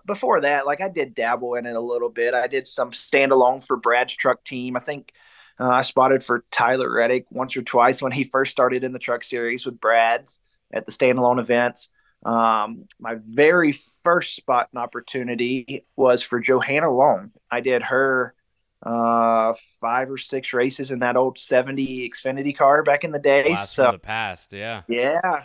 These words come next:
Speaker 1: yeah. So that was a lot of fun. But, you know, at that point, I was just trying to, to earn enough <laughs> money to, to be able to go out and buy a set of tires for my late model. It wasn't a full-time gig. It was, uh, I'll go spot, make some money, give some advice, and,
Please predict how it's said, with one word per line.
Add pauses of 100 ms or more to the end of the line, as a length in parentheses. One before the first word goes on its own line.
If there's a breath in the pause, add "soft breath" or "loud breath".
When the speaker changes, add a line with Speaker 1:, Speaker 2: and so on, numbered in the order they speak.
(120)
Speaker 1:
yeah.
So
that
was
a
lot
of
fun.
But, (320)
you
know,
at
that
point, (260)
I
was
just
trying
to, (100)
to
earn
enough
<laughs>
money
to,
to
be
able
to
go
out
and
buy
a
set
of
tires
for
my
late
model.
It (260)
wasn't
a
full-time
gig.
It
was,
uh, (680 soft breath)
I'll
go
spot,
make
some
money,
give
some
advice,
and,